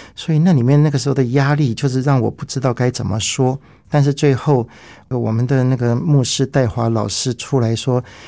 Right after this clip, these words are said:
他说：“荣生，你要做一个对耶稣饶恕的祷告。”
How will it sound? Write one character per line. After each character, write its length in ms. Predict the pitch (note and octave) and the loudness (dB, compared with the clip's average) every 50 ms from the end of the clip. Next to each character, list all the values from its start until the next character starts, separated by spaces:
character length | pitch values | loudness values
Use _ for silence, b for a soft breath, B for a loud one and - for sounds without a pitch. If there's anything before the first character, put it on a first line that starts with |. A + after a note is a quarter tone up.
| B B - | B B -10
他 120 | - D3 | -8 -6
说 180 | C3 - D3 C#3 | -2 0 0 2
：“荣 200 | C3 B2 A2+ A#2+ | 2 2 0 0
生， 320 | A2+ - - C3+ C3 C3+ C#3 B B B B _ | -2 0 0 2 2 0 -2 B B B B _
你 260 | - A2+ A2 G#2 G2+ | 0 0 0 0 0
要 180 | A#2+ C#3 C#3 A#2+ | 2 2 2 2
做 280 | - - - D3 B2 G#2+ | 0 0 0 0 2 2
一 160 | G2+ G#2+ A2 | 0 -2 -4
个 320 | G#2+ - B2+ A#2 A#2 - - - _ _ | -4 -2 -2 -2 -2 -4 -8 -14 _ _
对 180 | - C3+ A#2+ A2 | 0 0 0 0
耶 280 | A2+ A#2 B2+ B2+ B2 | 0 0 0 0 2
稣 460 | B2 A#2 - - - C#3 B2+ B2 B2 D3 - _ | 0 -2 -4 -2 -2 0 0 0 -2 -4 -8 _
饶 280 | - B2 B2 G#2 G#2 A2+ | -6 -4 -2 -2 -2 -2
恕 300 | A#2+ - - - D3+ B2 | -2 -2 -2 -2 -2 -2
的 140 | A#2 - - - | -2 -2 -4 -4
祷 240 | - - F#2+ F#2 - | -4 -4 -4 -4 -6
告。” 300 | - - C#3+ B2 G2 | -4 -2 -2 -2 -2